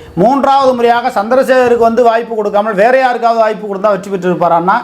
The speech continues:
யாருக்கு வாய்ப்பு கொடுத்திருந்தாலும் நிச்சயமாக தோல்விதான் மிஞ்சி இருக்கும். ஏனென்று சொன்னால், இது ஒரு அலை போல அடிச்சு ஒன்பது தொகுதியிலுமே திராவிட முன்னேற்ற கழகம் வெற்றி பெற்று இருக்குது. இது வந்து வரலாற்று சாதனை தான்.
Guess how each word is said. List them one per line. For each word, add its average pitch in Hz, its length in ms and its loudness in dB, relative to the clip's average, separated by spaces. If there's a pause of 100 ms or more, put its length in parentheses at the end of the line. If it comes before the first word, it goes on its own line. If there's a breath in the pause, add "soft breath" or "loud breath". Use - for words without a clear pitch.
(260 loud breath)
யாருக்கு 240 600 0
வாய்ப்பு 220 360 0
கொடுத்திருந்தாலும் 208 680 -2
நிச்சயமாக 190 760 -2
தோல்விதான் 185 400 -2
மிஞ்சி 160 240 -2
இருக்கும். 147 300 -4
ஏனென்று 175 260 0
சொன்னால், 208 280 0
இது 175 140 -4
ஒரு 165 100 0
அலை 226 360 0
போல 220 400 0 (320 loud breath)
அடிச்சு 202 240 -4
ஒன்பது 240 420 2
தொகுதியிலுமே 233 600 -2
திராவிட 196 340 0
முன்னேற்ற 185 380 -4
கழகம் 165 220 -4
வெற்றி 156 200 -6
பெற்று 143 180 -6
இருக்குது. 127 260 -4
இது 160 140 2
வந்து 185 180 2
வரலாற்று 208 480 0
சாதனை 180 320 0
தான். 277 200 0